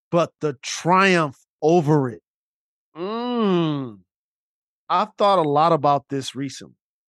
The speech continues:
And with Suicide Prevention Awareness Month being September, I want to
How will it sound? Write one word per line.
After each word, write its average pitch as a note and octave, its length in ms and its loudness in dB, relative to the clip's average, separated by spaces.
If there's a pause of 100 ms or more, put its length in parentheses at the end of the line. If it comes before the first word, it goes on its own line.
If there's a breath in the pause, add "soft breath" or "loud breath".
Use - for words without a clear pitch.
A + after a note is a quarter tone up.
And D#3+ 200 -6
with D#3 140 -6
Suicide G#3+ 880 0 (240)
Prevention E3 640 0
Awareness E3 640 2
Month D3+ 360 0
being D#3 320 2
September, C#3+ 840 -2 (640)
I E3 100 -4
want G#3 260 -6
to E3+ 100 -10